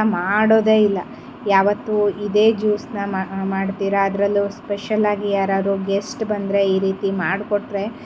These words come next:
ತುಂಬ ಇಷ್ಟಪಟ್ಟು ಕುಡಿತಾರೆ ಫ್ರೆಂಡ್ಸ್. ನೀವು ಒಮ್ಮೆ ಖಂಡಿತ ಟ್ರೈ ಮಾಡಿ. ನೀವು ಮಾಡಿಬಿಟ್ಟು ಹೇಗಾಯಿತು ಅಂತ ನಿಮ್ಮ ಅನಿಸಿಕೆನ ಕಾಮೆಂಟ್ ಸೆಕ್ಷನ್ನಲ್ಲಿ ತಿಳಿಸಿ. ನಿಮ್ಮ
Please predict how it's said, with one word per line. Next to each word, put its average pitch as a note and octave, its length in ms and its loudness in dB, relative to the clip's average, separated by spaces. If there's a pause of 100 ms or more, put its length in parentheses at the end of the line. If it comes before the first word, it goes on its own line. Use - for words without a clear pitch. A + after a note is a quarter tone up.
(260)
ತುಂಬ A3 340 4
ಇಷ್ಟಪಟ್ಟು A3+ 840 0
ಕುಡಿತಾರೆ G3+ 560 -4
ಫ್ರೆಂಡ್ಸ್. F#3+ 480 -8
ನೀವು F#3+ 180 -4
ಒಮ್ಮೆ F#3+ 220 -4
ಖಂಡಿತ G3 480 -2
ಟ್ರೈ G#3 340 -4
ಮಾಡಿ. A#3+ 440 2 (440)
ನೀವು A#3 280 4
ಮಾಡಿಬಿಟ್ಟು A3+ 680 4
ಹೇಗಾಯಿತು A3+ 680 2
ಅಂತ G#3 300 -2
ನಿಮ್ಮ G3+ 260 -6
ಅನಿಸಿಕೆನ G#3 560 -4 (180)
ಕಾಮೆಂಟ್ A3 340 0
ಸೆಕ್ಷನ್ನಲ್ಲಿ G3+ 640 -4
ತಿಳಿಸಿ. G3 460 -4
ನಿಮ್ಮ G3+ 200 -4